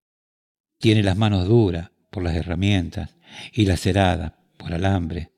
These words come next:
callosas, manos que penetran la tierra todos los días en la soledad de sus ambiciones cambiadas. Pienso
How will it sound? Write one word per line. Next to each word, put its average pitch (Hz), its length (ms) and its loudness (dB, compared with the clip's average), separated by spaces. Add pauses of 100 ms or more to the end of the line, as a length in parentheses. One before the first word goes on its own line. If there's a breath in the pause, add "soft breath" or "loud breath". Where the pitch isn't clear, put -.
callosas, 92 840 -6 (500 loud breath)
manos 117 340 4
que 98 140 0
penetran 104 540 0
la 90 120 0
tierra 110 400 -2
todos 107 440 -4
los 92 160 -2
días 85 440 -4 (440 loud breath)
en 90 160 -4
la 90 100 -2
soledad 90 480 0
de 95 140 2
sus 90 200 -4
ambiciones 87 640 -4
cambiadas. 87 680 -4 (960 soft breath)
Pienso 123 520 0